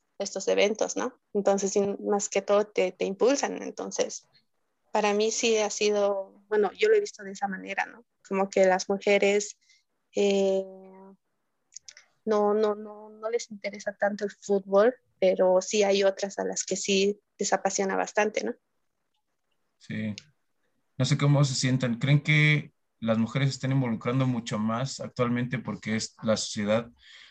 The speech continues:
Speaker 2: eh, ya se está abriendo a, a muchas cosas? ¿O también en el pasado existía eso, solo que en general nuestra cultura es un poco, no un poco, sigue siendo machista? Pero ¿a qué, a qué creen que se deba esta apertura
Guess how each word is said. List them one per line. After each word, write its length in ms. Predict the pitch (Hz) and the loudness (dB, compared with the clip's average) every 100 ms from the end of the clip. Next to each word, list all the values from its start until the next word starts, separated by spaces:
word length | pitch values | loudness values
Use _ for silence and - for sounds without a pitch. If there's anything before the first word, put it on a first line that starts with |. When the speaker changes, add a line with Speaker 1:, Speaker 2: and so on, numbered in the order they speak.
| _ | _
Speaker 2:
eh, 240 | 107 107 104 | -2 0 0
ya 140 | 113 | 0
se 80 | 120 | -2
está 200 | - 120 | 0 2
abriendo 580 | 117 120 127 131 127 120 | 2 0 0 2 2 2
a, 240 | 110 110 | 0 0
a 40 | |
muchas 280 | 113 131 143 | -2 -2 -6
cosas? 480 | - 147 170 170 - | -2 -2 0 -2 -6
¿O 420 | 113 113 110 110 - | -6 -2 -2 -2 0
también 280 | 113 127 131 | 2 2 2
en 60 | |
el 60 | 117 | 0
pasado 300 | 113 123 120 | -2 -2 -4
existía 380 | 120 110 - 113 | -4 -6 -4 -4
eso, 140 | 127 | -6
solo 280 | - 117 117 | -6 -6 -4
que 220 | 110 92 - _ _ _ - | -6 -6 -10 _ _ _ -6
en 100 | 113 | -2
general 440 | 113 107 110 120 | 2 4 2 2
nuestra 340 | 117 113 104 - | -2 -2 -6 -6
cultura 580 | 101 90 120 117 113 | -8 -6 -2 2 2
es 280 | 113 110 - | 0 -6 -8
un 140 | 113 113 | -8 -6
poco, 400 | 110 113 110 143 | -6 -6 -6 -2
no 120 | 143 | 2
un 80 | 180 | 2
poco, 360 | 123 117 101 - | 2 -2 -8 -8
sigue 240 | - 156 | -6 -2
siendo 200 | 139 139 | 0 0
machista? 580 | 123 101 - 113 - - _ _ _ _ | 0 -4 -6 -10 -10 -14 _ _ _ _
Pero 240 | 104 92 - | -6 -6 -8
¿a 140 | - 110 | -8 -4
qué, 300 | 131 127 - - | -2 -4 -8 -10
a 80 | 113 | -2
qué 140 | 139 | 0
creen 200 | 139 143 | 2 4
que 100 | 147 | 2
se 100 | 139 | 0
deba 420 | 120 123 127 139 - | 0 0 -2 -4 -6
esta 240 | 113 110 | -6 -2
apertura 600 | 123 107 92 107 107 113 | -2 -2 -4 -4 -2 -2